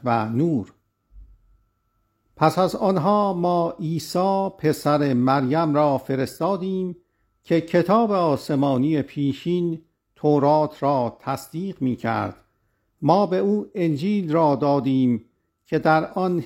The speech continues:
هدایت و نور است و کتاب‌های آسمانی پیشین تورات را تصدیق می‌کند و بر هدایت و نور آن می‌افزاید تا پرهیزکاران را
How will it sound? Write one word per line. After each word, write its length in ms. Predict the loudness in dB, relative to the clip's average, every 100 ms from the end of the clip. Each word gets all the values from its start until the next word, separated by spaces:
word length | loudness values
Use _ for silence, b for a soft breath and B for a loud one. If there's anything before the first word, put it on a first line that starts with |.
| -4
هدایت 680 | -2 2 2 2 0 -2
و 320 | -2 0 2 2
نور 320 | 0 0 0
است 400 | 0 0 -4 -14 _ _ _ _
و 280 | 2 4 2 -2
کتاب‌های 800 | -4 0 2 2 0 0 0 0
آسمانی 880 | 0 0 -2 -4 -2 0 0 0 -2
پیشین 760 | -4 -6 -6 -4 -2 -2 -2 -6 _ _ _ _
تورات 680 | 2 4 4 4 2 -2
را 340 | -2 -2 -2 -6
تصدیق 640 | -6 -6 -6 -8 -6 -6 -4
می‌کند 540 | -4 -2 0 0 0 -6 _ _ _ _ _ 0
و 100 | 2
بر 240 | 2 0
هدایت 600 | 0 2 4 2 0 -4 -4
و 120 | -2
نور 340 | 0 0 0 -2
آن 260 | 0 0
می‌افزاید 960 | 0 0 0 -2 -4 -2 0 0 -2 -4 _ _ _ _ _ _
تا 280 | -2 0 0
پرهیزکاران 1120 | -4 -2 0 2 2 0 -2 2 2 2 2
را 460 | 2 2 -2 -6